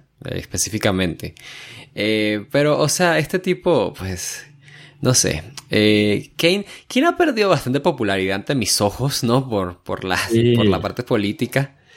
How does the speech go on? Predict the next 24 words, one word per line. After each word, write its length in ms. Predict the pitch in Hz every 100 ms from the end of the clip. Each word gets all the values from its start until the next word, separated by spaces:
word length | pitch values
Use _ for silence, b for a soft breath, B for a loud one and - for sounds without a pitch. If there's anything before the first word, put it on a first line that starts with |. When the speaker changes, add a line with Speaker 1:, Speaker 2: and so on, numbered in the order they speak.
| B B B -
Speaker 1:
Eh, 840 | 104 101 95 92 87 85 85 80
ha 120 | - 95
sido 300 | - 107 113
como 220 | 117 104
que 100 | 95
bastante, 1160 | 87 85 - 90 90 87 107 110 107 98 90 80 85 87 - _ - -
eh, 460 | 92 87 82 85 85 87 - - B B B B B B _
eh, 280 | 98 95 92
estúpido 760 | 87 - 117 113 117 110 139 131 B B B _ _
en 240 | - 95 90
sus 240 | - 98
declaraciones, 800 | 95 - 92 90 - 98 95 107 107
dejémoslo 480 | 92 92 98 104
así. 360 | 92 - 98 123 B B B B -
Pero 280 | 110 113 117
estoy 220 | - 131
viendo 200 | 156 180
acá 360 | 185 127 185 - B B -
que 100 | 107
en 80 | 110
dos 120 | 107
mil 160 | 117 127
veintidós 420 | 151 143 123 143
ganó, 600 | 139 110 107 131 -